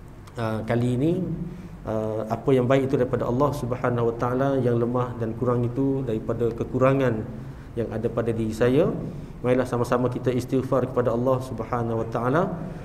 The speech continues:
Dan saya nak, uh, mohon juga doakan, uh, saya dan isteri serta jamaah-jamaah yang lain insya-Allah akan menunaikan umrah pada hari Sabtu petang ni, insya-Allah, betul tak? Dan doakan kami dipermudahkan,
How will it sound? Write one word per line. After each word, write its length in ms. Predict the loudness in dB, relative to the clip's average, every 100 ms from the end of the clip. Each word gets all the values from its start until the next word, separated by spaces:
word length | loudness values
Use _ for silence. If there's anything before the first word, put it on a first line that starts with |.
| -12
Dan 560 | -2 2 2 0 -4 -6
saya 340 | 0 4 4
nak, 200 | 4 0 -4 -6
uh, 280 | -2 0 2
mohon 260 | 2 2 4
juga 240 | 4 4
doakan, 640 | 4 4 2 2 0 0 -4 -10 -12 -14 -16 -8
uh, 220 | -4 -4 0
saya 320 | 2 4 4
dan 140 | 2 0
isteri 380 | -2 0 0 0
serta 400 | -2 4 4 6
jamaah-jamaah 720 | 2 0 0 0 -2 -2 -2
yang 180 | 0 2 2
lain 260 | 2 2
insya-Allah 460 | 2 0 2 2 2
akan 140 | 0 0 2
menunaikan 560 | 0 2 0 0 0 0
umrah 340 | 0 2 0 0 -8 -12 -14 -8
pada 480 | -6 0 0 0 0
hari 300 | -2 -2 -4
Sabtu 540 | -4 -8 -10 -4 -2
petang 400 | -2 -2 0 0
ni, 80 | 0
insya-Allah, 300 | 0 -2 -2
betul 260 | -4 -2 -2
tak? 160 | -2 -4 -10 -12 -14 -16 -12 -2
Dan 240 | 0 2
doakan 400 | 2 2 2 2
kami 240 | 4 4 2
dipermudahkan, 840 | 2 0 0 0 -2 0 0 2